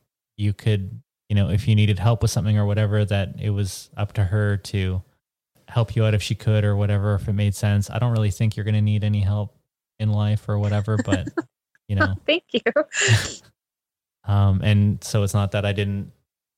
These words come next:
Speaker 1: think about it or whatever. It's just that I didn't, I didn't think that you needed it. So.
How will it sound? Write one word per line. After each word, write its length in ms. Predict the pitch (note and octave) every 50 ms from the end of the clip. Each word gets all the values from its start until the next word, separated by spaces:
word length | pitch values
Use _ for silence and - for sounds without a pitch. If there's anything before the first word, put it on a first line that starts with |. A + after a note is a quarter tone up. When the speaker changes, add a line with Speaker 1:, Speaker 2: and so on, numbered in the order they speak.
| _ _ -
Speaker 1:
think 300 | - - C3 A#2+ A2 A#2+
about 300 | A2 G#2 G#2+ G#2 G2+ G#2+
it 80 | G2+
or 100 | G#2 G#2 G2+
whatever. 440 | G#2 G#2+ G#2 G2+ F#2+ F2+ G2 G2
It's 160 | G2 F#2+ - -
just 220 | G2+ F#2+ - -
that 240 | G#2 F#2 F#2 E2 - - G2+ G#2 _ _ _ _ _ -
I 80 | G2+ G2
didn't, 400 | G#2 G2+ G2 F#2+ E2 - - -
I 100 | - G2+
didn't 220 | G2 G2+ G2 F#2 -
think 220 | G#2+ G#2 G2 -
that 80 | - F#2
you 180 | F2 G2 G2+
needed 260 | G2 G2 F#2+ F2+ F#2 F#2
it. 240 | G2+ F#2+ - -
So. 260 | - - - - -